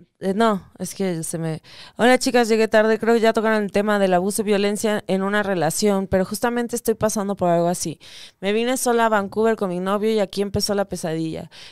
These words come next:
He estado viviendo completamente aislada de la sociedad aquí. Primero fue porque era celoso, hubo violencia, pero me, me siento muy mal de seguir aquí con él."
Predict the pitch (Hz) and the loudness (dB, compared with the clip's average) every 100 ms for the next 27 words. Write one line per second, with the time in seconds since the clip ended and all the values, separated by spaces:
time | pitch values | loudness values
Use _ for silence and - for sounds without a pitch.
0 | - 202 214 226 214 214 202 208 208 190 | -6 -6 2 4 4 0 -2 -2 -2 -2
1 | 208 220 214 202 202 202 196 190 180 170 | -2 -2 -2 -2 -2 0 2 4 2 -2
2 | - 175 180 185 185 226 220 220 202 208 | -6 -2 2 2 0 -4 -4 -2 0 -2
3 | 196 196 185 185 180 185 175 220 240 220 | -4 -6 -4 -2 -2 -2 -2 0 0 0
4 | 196 175 175 208 214 214 190 180 170 - | 0 0 -2 -2 -4 -4 -4 -6 -8 -6
5 | 185 - 196 208 208 202 202 196 196 165 | -6 -4 -4 -4 -4 -4 -4 -4 -8 -8
6 | 160 160 - 170 143 - - | -8 -10 -12 -14 -14 -16 -20